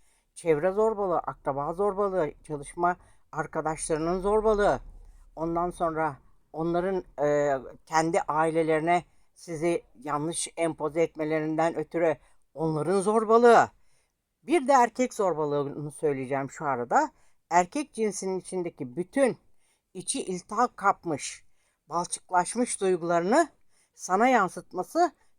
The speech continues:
ve senin isteklerinmiş gibi söyleyip davranması. Mobbing, bombing. İnsanın iyi niyetine, samimiyetine, vicdan ve şuuruna bomba fırlatılmak ve insanın tüm güzel du-, duygularının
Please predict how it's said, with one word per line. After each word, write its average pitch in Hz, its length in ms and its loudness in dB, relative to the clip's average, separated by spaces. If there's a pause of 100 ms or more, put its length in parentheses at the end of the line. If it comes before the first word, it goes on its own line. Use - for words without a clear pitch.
ve 165 80 -2
senin 247 340 2
isteklerinmiş 247 840 2
gibi 208 280 2
söyleyip 180 540 0
davranması. 147 680 2 (1400)
Mobbing, 208 480 2 (380)
bombing. 190 600 6 (920)
İnsanın 233 540 0 (100)
iyi 190 220 4
niyetine, 226 480 4 (500)
samimiyetine, 175 840 2 (480)
vicdan 180 460 2
ve 240 80 2
şuuruna 190 720 -2
bomba 254 300 4
fırlatılmak 160 840 -2 (340)
ve 170 100 -4
insanın 226 480 0
tüm 302 340 -2
güzel 208 300 2
du-, 190 400 -4
duygularının 190 720 2